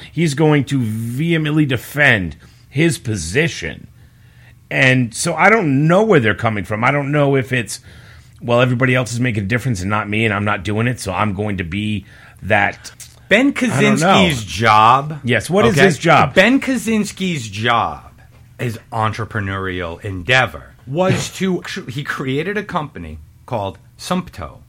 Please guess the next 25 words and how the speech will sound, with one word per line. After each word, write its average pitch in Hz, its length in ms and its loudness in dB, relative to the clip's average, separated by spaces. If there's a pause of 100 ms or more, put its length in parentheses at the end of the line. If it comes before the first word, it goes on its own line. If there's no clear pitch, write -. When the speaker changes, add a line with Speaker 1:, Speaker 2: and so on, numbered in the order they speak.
(300)
Speaker 2:
It's 143 180 -4
an, 110 240 2 (140)
quote, 110 340 0 (100)
"online 190 560 4
platform 160 520 -2
that 113 140 -4
connects - 420 -8
companies 117 720 0 (340)
with 107 120 -2
the - 40 0
college 104 340 4
demographic." 104 100 0
Speaker 1:
College 101 360 4
demographic. 98 680 -6 (140)
Speaker 2:
So 160 220 2
he, 262 400 -2 (340)
his 139 380 -4
job 117 960 -4 (600)
is 131 180 -6
to 123 80 -6
figure 214 300 -4
Speaker 1:
Targeting. 139 480 6
Speaker 2:
out 185 60 -6
ways 131 400 0
Speaker 1:
Yeah. 87 140 -4